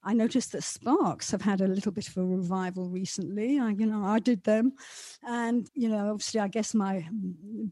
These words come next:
biggest achievement was helping get Bob Marley on the front pages as a publicist. So once I'd scored that, at the same time I was offered a full-time job by Sounds, you know, and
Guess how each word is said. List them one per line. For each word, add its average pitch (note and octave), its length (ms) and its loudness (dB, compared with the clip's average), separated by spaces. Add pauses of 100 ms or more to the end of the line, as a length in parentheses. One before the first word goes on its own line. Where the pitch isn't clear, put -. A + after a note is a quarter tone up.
(320)
biggest B3 400 4
achievement F#3 680 0
was F#3+ 440 -2 (300)
helping G3+ 420 2
get - 220 -6
Bob F#3+ 160 4
Marley F#3 680 2 (420)
on F#3 140 2
the F3 60 2
front F#3 360 0
pages F3+ 680 -2
as F#3+ 140 -2
a F3+ 60 -4
publicist. F3+ 840 -4
So G3+ 180 2 (440)
once G#3+ 260 0
I'd G3+ 140 0
scored G3 460 0
that, G#3 340 0
at G#3 100 -6
the G#3 80 -4
same G#3 320 2
time G3+ 220 2
I F#3+ 80 2
was F#3+ 180 -2
offered G3 240 -2
a F3 40 -6
full-time G3 680 -2
job F3+ 280 0
by E3+ 140 -6
Sounds, F3 720 0
you G#3 100 2
know, F#3 280 2 (560)
and F3+ 400 2